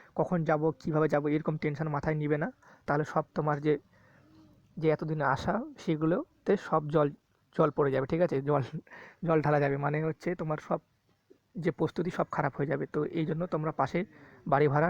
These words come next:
নেওয়ার চেষ্টা করবে, ঠিক আছে? ইন্টারভিউ রুমে, তাহলে তুমি যখন ইচ্ছে গিয়ে টেন-, no টেনশন থাকবে, তাহলে তোমার এরকম মনে হবে যে মনোভাবটা থাকবে যে আমার বাড়ির কাছে আমি যখন তখন যেতে পারবো, ঠিক আছে? আর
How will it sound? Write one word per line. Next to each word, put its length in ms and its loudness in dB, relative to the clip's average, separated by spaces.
নেওয়ার 240 -2
চেষ্টা 260 -4
করবে, 240 -6
ঠিক 120 -2
আছে? 180 -4
ইন্টারভিউ 300 -4
রুমে, 140 -6
তাহলে 200 0
তুমি 200 -2
যখন 260 0
ইচ্ছে 200 -8
গিয়ে 220 4
টেন-, 220 2
no 160 4
টেনশন 280 2
থাকবে, 240 0
তাহলে 220 2
তোমার 160 -2
এরকম 280 -2
মনে 160 -4
হবে 160 -4
যে 160 -4
মনোভাবটা 400 -4
থাকবে 180 -6
যে 120 -6
আমার 140 -2
বাড়ির 240 2
কাছে 240 -4
আমি 100 -4
যখন 240 2
তখন 240 0
যেতে 200 -2
পারবো, 180 -2
ঠিক 160 4
আছে? 100 0
আর 60 2